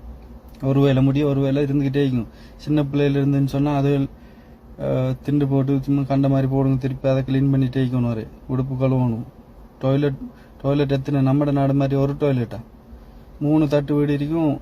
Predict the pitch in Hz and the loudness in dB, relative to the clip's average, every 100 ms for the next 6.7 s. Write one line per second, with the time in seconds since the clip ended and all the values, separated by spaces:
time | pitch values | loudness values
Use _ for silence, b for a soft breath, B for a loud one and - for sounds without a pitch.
0 | - 131 151 143 143 139 147 156 147 143 | -4 -2 -2 0 -2 0 0 2 2 2
1 | 143 143 135 131 143 143 135 131 120 110 | 0 2 0 2 2 2 2 0 -2 -4
2 | - 135 139 143 139 135 131 131 - 135 | -6 -2 0 2 2 2 0 -2 -4 -2
3 | 139 135 139 131 139 147 139 135 135 123 | -2 -2 -2 -2 -2 0 0 0 -2 -4
4 | 117 B B B B B B - 135 131 | -8 B B B B B B -14 -4 0
5 | 139 135 135 135 127 117 - - - - | 0 2 2 2 0 -2 -8 -18 -20 -20
6 | - - 139 131 135 131 135 | -20 -4 -2 0 0 2 2